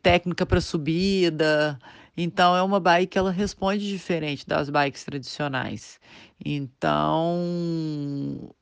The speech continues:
o treino vai ser tanto de performance quanto de pilotagem mesmo das e-bikes. E pra quem tá começando aí ou tá pensando em ter, <laughs> assim, não experimente, eu falo, se você experimentar, você vai querer ter uma e-bike, porque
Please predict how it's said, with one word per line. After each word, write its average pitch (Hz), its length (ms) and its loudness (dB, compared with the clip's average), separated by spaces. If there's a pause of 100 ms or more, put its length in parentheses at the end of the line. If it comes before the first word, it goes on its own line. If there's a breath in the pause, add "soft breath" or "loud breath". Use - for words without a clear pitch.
(120)
o 156 140 -4
treino 160 500 -2
vai 160 260 2
ser 160 260 -4
tanto 196 400 -2
de 190 140 -4
performance 196 1200 2
quanto 190 420 0
de 190 160 -4
pilotagem 180 800 2
mesmo 160 480 -4
das 165 220 -2
e-bikes. 139 680 -2 (920 loud breath)
E 175 220 2
pra 170 180 4
quem 180 180 -2
tá 185 120 2
começando 170 760 0
aí 165 380 2
ou 156 100 4
tá 151 120 -4
pensando 156 540 -2
em 151 120 -4
ter, 165 460 -2 (340)
<laughs> - 340 2
assim, 160 500 4 (440 loud breath)
não 180 180 4
experimente, 202 1000 4
eu 175 120 4
falo, 156 360 4
se 170 180 2
você 175 160 2
experimentar, 170 720 0
você 160 80 -6
vai 165 160 0
querer 165 320 0
ter 170 160 2
uma 165 180 0
e-bike, 143 500 0
porque 151 840 -4